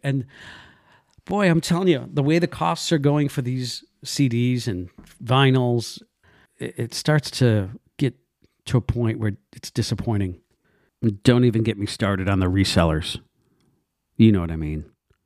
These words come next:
You know, the people who buy merch and records with no intention of keeping it for themselves, they wanna flip it.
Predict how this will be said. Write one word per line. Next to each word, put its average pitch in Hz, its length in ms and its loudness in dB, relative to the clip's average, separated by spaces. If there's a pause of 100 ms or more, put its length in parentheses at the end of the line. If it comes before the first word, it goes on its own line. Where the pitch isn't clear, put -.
(440)
You 104 80 -2
know, 95 80 0
the - 60 -6
people 117 300 4
who 120 120 6
buy 98 640 0
merch 92 580 -4 (320)
and 92 300 2
records 104 600 0 (640)
with 113 220 4
no 117 300 8
intention 113 640 0
of 110 160 -2
keeping 110 340 2
it 113 80 0
for - 120 0
themselves, 104 520 2
they 113 80 6
wanna 107 180 4
flip - 400 -8
it. 90 200 -6